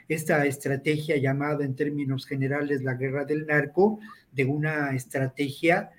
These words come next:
que tiene que ver con ese control de los recursos naturales.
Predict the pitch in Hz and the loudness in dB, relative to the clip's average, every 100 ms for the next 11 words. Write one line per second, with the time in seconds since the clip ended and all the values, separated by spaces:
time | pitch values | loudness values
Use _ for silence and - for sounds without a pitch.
0 | - _ - 139 151 147 147 147 151 165 | -20 _ -8 -6 0 2 2 0 -2 0
1 | 151 165 175 - 127 127 151 151 160 131 | 4 4 2 -2 -4 -2 -2 -4 -4 -4
2 | 123 143 160 139 123 117 127 139 127 135 | -4 -2 -4 -2 -6 -6 -6 -4 -6 -6
3 | 123 123 127 123 131 135 120 - - | -4 -4 -2 2 2 2 0 -6 -10